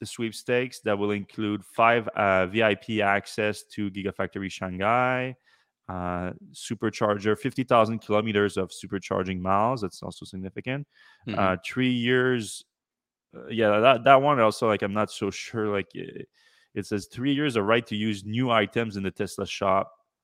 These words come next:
Speaker 1: up to forty-five thousand dollars in value.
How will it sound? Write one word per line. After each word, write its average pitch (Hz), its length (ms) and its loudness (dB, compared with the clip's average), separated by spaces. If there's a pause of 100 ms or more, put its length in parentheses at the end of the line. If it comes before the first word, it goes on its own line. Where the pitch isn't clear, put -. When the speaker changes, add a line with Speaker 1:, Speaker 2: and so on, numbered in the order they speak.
(120)
Speaker 1:
up - 240 2
to - 80 -18
forty-five 98 580 -2
thousand 95 320 -4
dollars 95 280 -2
in 90 100 -10
value. 95 460 -8